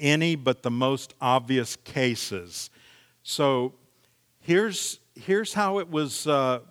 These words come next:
practiced by the rabbis in the time of Christ, and later required multiple witnesses to adultery before the charge could be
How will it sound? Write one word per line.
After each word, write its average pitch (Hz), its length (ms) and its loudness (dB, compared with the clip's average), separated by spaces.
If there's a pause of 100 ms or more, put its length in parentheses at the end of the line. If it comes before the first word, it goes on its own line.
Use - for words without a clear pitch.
(120)
practiced 156 680 -2
by 110 160 -2
the 110 140 -4
rabbis 113 680 0
in 104 140 -8
the 104 80 -10
time 113 380 -6
of 110 120 -14
Christ, - 680 -6 (1600)
and 107 180 -8
later 131 280 2
required 110 500 -4
multiple 113 500 -6
witnesses 101 720 -10
to 101 200 -10
adultery 95 800 -8 (1300)
before 110 360 -6
the 101 120 -6
charge 117 560 -4
could 104 180 -14
be 104 320 -6